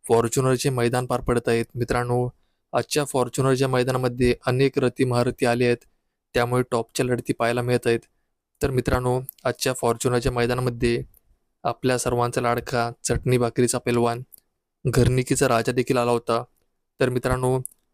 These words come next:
आज आपल्या सर्वांचा लाडका घरनिकीचा राजा नक्की कोणत्या गटाला पाहिला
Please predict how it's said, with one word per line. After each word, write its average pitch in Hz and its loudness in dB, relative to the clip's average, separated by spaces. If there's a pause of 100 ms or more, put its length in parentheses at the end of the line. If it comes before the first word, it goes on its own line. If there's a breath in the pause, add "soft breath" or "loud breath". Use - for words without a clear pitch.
(160)
आज 123 2
आपल्या 131 -2
सर्वांचा 123 -2
लाडका 127 -2
घरनिकीचा 123 0
राजा 120 -2 (500)
नक्की 127 0
कोणत्या 127 -2
गटाला 123 -2
पाहिला 120 -2